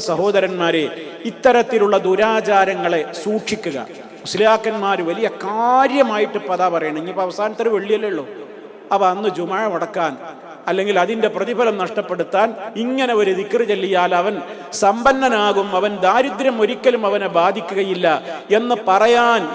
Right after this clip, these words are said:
ഈ മുസ്ലിയാക്കൾക്ക്, അല്ലെങ്കിൽ ഈ മുസ്ലിയാക്കൾ ഇത് എവിടെ നോക്കിയിട്ടാണോ, ഏത് പാളക്കിതാബ് നോക്കിയിട്ടാണോ വായിച്ചതെങ്കിൽ അവർക്കിത് പറയാൻ ആരാണ് അധികാരം കൊടുത്തത്?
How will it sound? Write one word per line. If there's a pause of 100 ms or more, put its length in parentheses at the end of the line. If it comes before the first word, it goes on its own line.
ഈ (120)
മുസ്ലിയാക്കൾക്ക്, (360)
അല്ലെങ്കിൽ
ഈ
മുസ്ലിയാക്കൾ (340)
ഇത്
എവിടെ
നോക്കിയിട്ടാണോ, (160)
ഏത് (120)
പാളക്കിതാബ്
നോക്കിയിട്ടാണോ (100)
വായിച്ചതെങ്കിൽ (420)
അവർക്കിത്
പറയാൻ (180)
ആരാണ്
അധികാരം
കൊടുത്തത്?